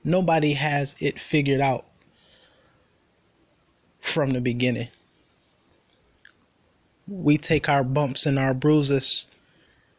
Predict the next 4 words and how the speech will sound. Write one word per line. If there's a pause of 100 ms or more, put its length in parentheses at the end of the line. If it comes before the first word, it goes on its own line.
(3250)
We
fail
at
times.